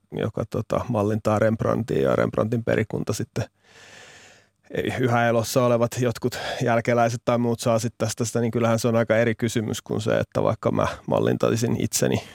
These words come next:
ja, ja sitten mun lapset esittelis mua jossain kotisivulla, että siellä se iskä vielä höpöttelee.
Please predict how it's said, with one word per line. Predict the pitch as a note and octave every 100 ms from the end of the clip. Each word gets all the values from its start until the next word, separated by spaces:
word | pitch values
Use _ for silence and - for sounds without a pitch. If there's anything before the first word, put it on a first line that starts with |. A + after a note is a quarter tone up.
| - -
ja, | A#1 - G#1
ja | G#1+
sitten | G#2 - -
mun | A1+ G#2 - -
lapset | G2+ - -
esittelis | - - - B1 A#1+ -
mua | B1+ G#1 _ - - - -
jossain | G2+ - G#2+ G#2 -
kotisivulla, | G#2+ A2 - A#2+ C#2+ - -
että | C#3+ A#2
siellä | A2+ G#2 A2+
se | A2+ - _ _ _ _ _ _ _
iskä | F#2+ - G2+
vielä | G2 G#2 G#2
höpöttelee. | A#2+ - - - -